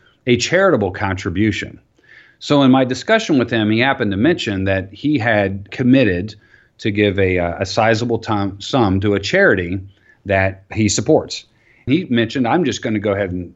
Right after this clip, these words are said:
stroke it out of my checking account." And I said, Whoa, whoa, wait a second here. We have the opportunity now to do a charitable distribution for the R M D. And here's the key,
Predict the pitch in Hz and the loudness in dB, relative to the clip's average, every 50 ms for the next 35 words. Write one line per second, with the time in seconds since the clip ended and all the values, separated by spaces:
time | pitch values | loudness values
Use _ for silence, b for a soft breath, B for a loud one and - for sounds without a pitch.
0 | _ - - - 120 107 104 - 101 92 90 87 85 82 80 - - 151 151 - | _ -20 -8 -2 -2 0 0 0 -2 -2 -2 -4 -6 -10 -12 -6 -2 -2 -2 -2
1 | - 90 82 80 - 87 80 85 92 95 92 101 95 127 175 185 165 143 131 113 | -2 -6 -6 -6 -10 -10 -8 -6 -6 -6 -4 -4 -2 0 2 4 4 4 4 4
2 | 98 - 131 160 151 - - 82 71 73 69 - 73 71 - b b b b b | 2 2 0 0 -2 -4 -6 -10 -10 -10 -14 -16 -16 -18 -20 b b b b b
3 | b b b b b b 104 127 175 180 131 104 113 107 107 110 113 - 107 101 | b b b b b b 2 4 4 4 2 2 0 0 2 2 0 0 -2 -6
4 | - - 147 190 202 185 123 101 95 92 90 87 85 82 80 85 90 92 - _ | -6 -6 -6 -4 -4 -2 -2 -2 -2 -2 -4 -4 -6 -6 -8 -10 -10 -12 -16 _
5 | _ - - 110 104 110 107 101 95 95 - - - 170 196 214 220 202 185 143 | _ -6 -2 0 2 4 4 2 2 -2 -6 -2 -2 2 2 2 2 2 2 0
6 | 123 104 101 98 95 101 113 98 82 87 92 87 87 - - 90 82 80 87 90 | 0 0 0 -2 -2 -4 -6 -6 -4 -4 -4 -4 -6 -6 -8 -10 -10 -10 -10 -12
7 | - _ - 107 95 95 95 92 98 101 104 104 104 104 104 101 90 107 110 101 | -10 _ -4 -2 0 0 0 0 0 2 2 4 4 2 2 0 0 0 0 0
8 | 85 78 78 80 B B B B B - 104 98 110 151 185 190 180 - - 135 | 0 -2 -8 -10 B B B B B -2 -2 2 4 4 4 4 2 2 -2 -6
9 | - - 139 107 85 78 76 | -2 0 0 0 0 -4 -10